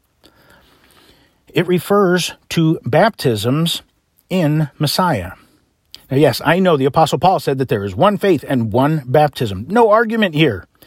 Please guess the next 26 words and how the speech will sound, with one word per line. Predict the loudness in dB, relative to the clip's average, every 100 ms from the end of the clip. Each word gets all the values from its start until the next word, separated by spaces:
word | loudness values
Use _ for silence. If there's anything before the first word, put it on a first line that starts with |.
| -20 -2
There | 2 4
is | 4 4 4 -2 -12 -10
one | 2 2 2 0
baptism. | 0 0 -2 -4 0
I | 0
believe | 2 2 2 0
that. | -4 -4 -14 -20 -20 -20 -20 _
The | -2 0
one | 0 2 2 2 0 -2 -6 _ _ _ _
he | -2 0
described | 0 2 2 4 4 0 -8 _ -4
in | -2 0 -2 -4
Romans | -4 -2 0 -2
six. | -4 -4 -6 -6 -10 -10 -14 _ _ _ _ _ _ _ _ _ _ _ _ _ -10
That | 0 0 4
doesn't | 2 2 0
mean | 2 4 4 0 -2 _ _ _ _ _ _ _ _
you | -4 0
only | 2 2 0
do | 2 2 2
it | 0
once | -2 -2 -4
in | -4 -2
your | 0
life, | 0 0 -2 -4
though. | -4 -6